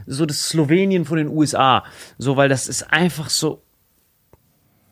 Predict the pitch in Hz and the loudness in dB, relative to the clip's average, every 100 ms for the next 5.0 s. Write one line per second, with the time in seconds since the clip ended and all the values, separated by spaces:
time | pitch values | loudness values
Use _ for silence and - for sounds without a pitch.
0 | _ _ - 196 190 160 156 220 - 143 | _ _ -10 -4 -2 -2 0 -2 -4 -6
1 | - 113 - - - _ _ - 147 143 | -2 -2 -4 -12 -20 _ _ -8 -6 -2
2 | 151 175 165 - 165 160 151 - - _ | 0 2 0 2 4 4 2 -2 -20 _
3 | _ _ - - 135 - - - _ _ | _ _ -18 -16 -16 -20 -20 -20 _ _
4 | - _ - 175 190 135 - 208 - | -20 _ -16 -10 -10 -12 -12 -12 -10